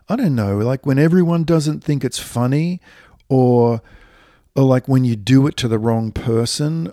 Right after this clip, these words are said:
or like when someone gets mad." And it's so, so great to do this exercise because it is accountability, but it's also not blaming. It's talking about a line that gets crossed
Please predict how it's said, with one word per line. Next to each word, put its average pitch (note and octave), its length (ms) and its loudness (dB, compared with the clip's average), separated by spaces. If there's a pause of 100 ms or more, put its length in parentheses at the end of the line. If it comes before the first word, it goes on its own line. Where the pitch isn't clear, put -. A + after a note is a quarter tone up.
or B2 160 0
like A2+ 340 0
when A2+ 180 -4
someone C3 400 -2
gets A2+ 340 -6
mad." G#2+ 760 -2
And B2+ 180 -4
it's - 260 -10
so, B3 680 -8 (560)
so A#3+ 320 -8
great D3+ 640 -6
to B2 100 -6
do A#2+ 160 -4
this A2+ 200 -8
exercise B2+ 680 -8
because B2 420 -6
it B2+ 120 -4 (140)
is C#3+ 560 -4 (340)
accountability, C3 1400 -6 (500)
but B2 400 -4
it's B2+ 220 -2
also F3 340 -4
not D#3 320 -4
blaming. A#2 800 -6
It's - 200 -10
talking E3 380 -6
about B2+ 280 -6
a A2+ 60 -8
line A#2 540 -4
that - 180 -10
gets - 260 -10
crossed - 480 -12